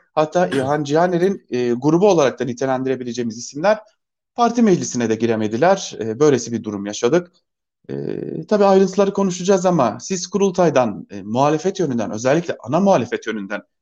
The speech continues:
Ne gibi mesajlar aldınız ve bir umut var mı size göre?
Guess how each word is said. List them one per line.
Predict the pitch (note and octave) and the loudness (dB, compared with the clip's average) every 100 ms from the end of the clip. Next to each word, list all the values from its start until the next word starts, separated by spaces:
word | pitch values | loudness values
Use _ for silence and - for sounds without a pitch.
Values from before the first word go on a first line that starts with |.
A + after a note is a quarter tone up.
| _ | _
Ne | F3 | -6
gibi | G3+ G3 | -4 -4
mesajlar | C#3 - G#2+ G#2 | -4 -2 -2 0
aldınız | G#2 G2+ B2 D3+ | -2 -2 -2 0
ve | D#3 D#3 - | 0 0 -6
bir | C#3 B2+ | -8 -4
umut | C3 C#3 C#3+ - - | -2 -2 -2 -6 0
var | B2 | 2
mı | G2 | 2
size | - - | -4 -8
göre? | F2 E2 | -6 -6